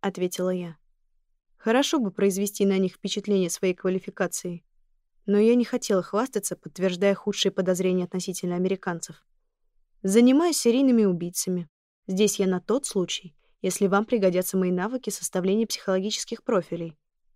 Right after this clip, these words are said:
И для того, чтобы перенять ваш опыт». «Очень хорошо», громогласный голос Вуда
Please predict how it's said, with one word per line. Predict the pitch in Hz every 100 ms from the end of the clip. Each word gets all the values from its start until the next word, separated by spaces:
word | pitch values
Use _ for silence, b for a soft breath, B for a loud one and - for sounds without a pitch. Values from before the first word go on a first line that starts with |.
| _
И | 214
для | 226
того, | 220 208 285
чтобы | 240 202
перенять | 196 190 196 254
ваш | 185 180 214 -
опыт». | 185 165 - - _ _ _ _ _ _ _ _
«Очень | - 233 - 196
хорошо», | 185 196 190 - 190 185 175 _ _ _ -
громогласный | 202 202 196 208 202 196
голос | 190 190 185
Вуда | 196 220 285 185